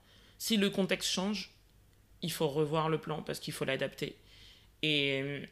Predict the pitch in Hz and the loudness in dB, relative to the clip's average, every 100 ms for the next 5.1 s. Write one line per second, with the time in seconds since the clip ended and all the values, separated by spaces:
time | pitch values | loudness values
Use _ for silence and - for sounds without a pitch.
0 | - 156 165 160 170 170 196 165 160 180 | 0 2 2 -2 -2 4 4 4 2 2
1 | 180 160 - - 185 190 165 156 160 175 | 0 -4 -4 -4 0 0 0 -2 -2 -2
2 | - 165 170 160 - - - - 139 156 | -2 -4 -2 -4 -6 -18 -20 -12 -4 0
3 | 170 165 156 156 160 185 - 151 156 143 | 2 2 0 0 -2 -4 -6 -2 -2 -2
4 | 107 147 151 143 - 175 175 156 - - | -4 -4 -6 -6 -2 -2 0 -2 -2 -10